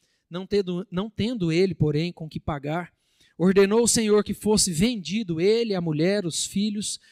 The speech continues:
e tudo quanto possuía e que a dívida fosse paga. Então o servo, prostrando-se, reverente, rogou: 'Sê paciente comigo,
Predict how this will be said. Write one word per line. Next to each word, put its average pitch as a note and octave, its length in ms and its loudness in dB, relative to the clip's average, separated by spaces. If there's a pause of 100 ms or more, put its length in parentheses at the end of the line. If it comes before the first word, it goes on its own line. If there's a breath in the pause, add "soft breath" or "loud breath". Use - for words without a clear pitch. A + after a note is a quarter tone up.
(120)
e E3+ 60 -14
tudo C4 260 -2
quanto A#3+ 300 -4
possuía G3+ 680 -2
e G#3+ 100 -6
que A#3 140 -8
a A3+ 120 -4
dívida G#3+ 540 -4
fosse - 300 -8
paga. A#2+ 360 -16 (540 loud breath)
Então G#3 280 -4
o G3+ 40 -4
servo, F#3+ 600 0
prostrando-se, G#3 1080 -4
reverente, F#3+ 800 -4
rogou: D#3+ 560 -4 (300 soft breath)
'Sê - 200 -2
paciente A3 680 -8
comigo, D3 480 -14